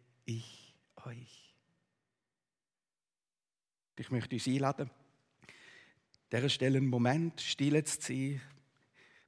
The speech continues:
das tief ins Herz einsinken zu lassen, Ablenkungen kurz auf die Seite zu legen und einfach auf das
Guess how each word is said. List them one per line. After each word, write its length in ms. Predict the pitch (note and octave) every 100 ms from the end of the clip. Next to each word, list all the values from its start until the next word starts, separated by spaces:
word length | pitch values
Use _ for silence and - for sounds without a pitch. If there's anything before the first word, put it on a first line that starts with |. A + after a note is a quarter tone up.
| C#3
das 220 | C3 -
tief 340 | E3+ G3+ G3
ins 200 | - E3
Herz 420 | C3 C3+ F3+ - -
einsinken 760 | E3 E3 - D3 D#3+ D3 - D3
zu 180 | -
lassen, 300 | C#3+ C3+ D#3+ E3+ - - - - - _ _ _ _ _ _ _ _ _ _ _ _ _ _ _
Ablenkungen 800 | D#3 F3+ E3+ E3+ F3 - E3 D#3
kurz 340 | - E3+ -
auf 120 | D#3 -
die 200 | - C#3+
Seite 240 | D#3 D3
zu 180 | - C3
legen 220 | C3+ C#3+
und 320 | - C3+ C3
einfach 300 | B2+ E3+ D#3+
auf 160 | C3 -
das 580 | - B2+ D3+ C#3 -